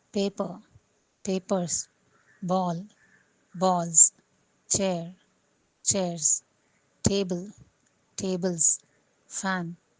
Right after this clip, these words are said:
ஃபேன்ஸ், லைட், லைட்ஸ், door, doors,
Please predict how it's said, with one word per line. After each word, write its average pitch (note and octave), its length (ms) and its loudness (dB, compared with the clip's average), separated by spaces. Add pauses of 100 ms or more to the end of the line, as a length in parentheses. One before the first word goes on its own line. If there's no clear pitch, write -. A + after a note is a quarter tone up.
(440)
ஃபேன்ஸ், E3 520 -4 (580)
லைட், F#3 420 -6 (680)
லைட்ஸ், F#3 640 0 (560)
door, F3 340 0 (760)
doors, F3 480 0